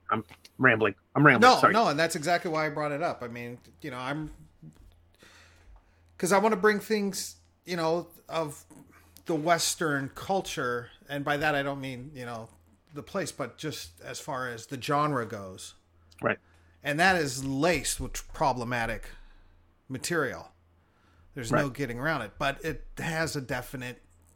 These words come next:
Speaker 2: you know, flavor to it.
Speaker 1: Right.
Speaker 2: So I just, I've gotta figure, you know, I, it's,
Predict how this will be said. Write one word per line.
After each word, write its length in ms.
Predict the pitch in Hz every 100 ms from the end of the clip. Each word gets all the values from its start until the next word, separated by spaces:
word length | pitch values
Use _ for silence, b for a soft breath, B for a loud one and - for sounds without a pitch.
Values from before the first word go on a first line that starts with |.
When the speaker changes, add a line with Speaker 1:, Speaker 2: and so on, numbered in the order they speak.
| _ _ _ - -
Speaker 2:
you 100 | 123
know, 240 | 110 107 - - _ _ _ _ _ _ _ _ _
flavor 540 | - 175 208 190 143
to 240 | - 92
it. 240 | - - - - - - - _ _ _ _ _
Speaker 1:
Right. 200 | 117 95 -
Speaker 2:
So 200 | - 160
I 200 | 127 139 175
just, 320 | 180 - 127
I've 180 | 143 131
gotta 200 | 151 -
figure, 460 | - 151 135 139 131
you 100 | 147
know, 120 | 127
I, 220 | 131 135 -
it's, 400 | - 120 123